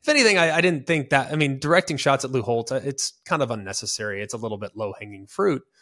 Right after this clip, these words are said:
But at the same time, like, his job is to appeal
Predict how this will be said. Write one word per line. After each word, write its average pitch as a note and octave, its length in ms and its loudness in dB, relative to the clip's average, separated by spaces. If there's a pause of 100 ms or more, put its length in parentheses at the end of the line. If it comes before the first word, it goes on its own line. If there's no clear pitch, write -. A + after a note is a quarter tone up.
(440)
But G3 160 6
at G3 120 4
the F#3+ 80 2
same F#3+ 240 4
time, F3 460 4 (640)
like, - 180 -8 (400)
his G3+ 340 2
job D#3 320 0
is C3 140 -2
to C3+ 220 0
appeal A#2 600 -4